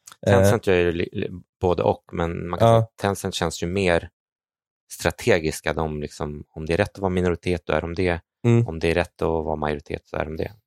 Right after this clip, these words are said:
Speaker 1: Men Embracer kommer in och köper nästan rubb och stubb, liksom. <laughs> Och
Speaker 2: Ja, vi kommer hö-, vi kommer höra lite om hur den där förvärvsprocessen går till i intervjun.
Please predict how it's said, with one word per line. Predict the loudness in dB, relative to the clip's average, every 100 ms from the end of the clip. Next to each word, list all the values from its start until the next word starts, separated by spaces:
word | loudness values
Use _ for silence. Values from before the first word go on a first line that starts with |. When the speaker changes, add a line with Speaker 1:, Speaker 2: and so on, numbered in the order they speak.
| 0
Speaker 1:
Men | 4
Embracer | 6 6 6 6 4
kommer | 6 8
in | 8 6
och | 6
köper | 4 4 4
nästan | 4 4
rubb | 4 4
och | 4
stubb, | 4 4 4 2
liksom. | 2 4 4 4
<laughs> | 2 4 6 6 6 4 4
Och | 6 6
Speaker 2:
Ja, | 6 6
vi |
kommer | 4 2 2
hö-, | 2 0
vi | -4
kommer | -2 0
höra | 2 4 2
lite | 0 0
om | -2 -2 -6 _ _ _
hur | -4
den | -4 -4
där |
förvärvsprocessen | -4 0 0 0 -6 -8 -6 -4
går | -4
till | 0 0 0
i | -6 -6 -4 -4 -10 _ _ _ _ _ _
intervjun. | -6 -4 -2 0 0 0